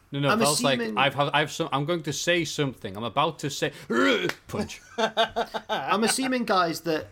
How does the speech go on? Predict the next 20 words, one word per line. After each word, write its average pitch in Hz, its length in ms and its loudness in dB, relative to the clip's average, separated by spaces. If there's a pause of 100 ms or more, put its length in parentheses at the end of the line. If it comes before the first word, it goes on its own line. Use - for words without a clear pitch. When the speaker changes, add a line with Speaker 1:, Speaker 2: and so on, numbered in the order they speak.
(100)
Speaker 2:
Eddie 165 320 2
is 147 160 2
in 156 80 0
the 143 80 -2
midst 143 340 -2
of 131 100 -6
challenging 127 460 0
for 131 140 -6
the, 123 120 -2
'cause 156 200 -6
I 160 40 2
think 202 200 0
Val 165 180 4
had 151 140 0
the 147 100 -2
I 131 140 0
C 147 180 -2
belt 117 220 -2
with 113 100 -6
him, 110 220 -10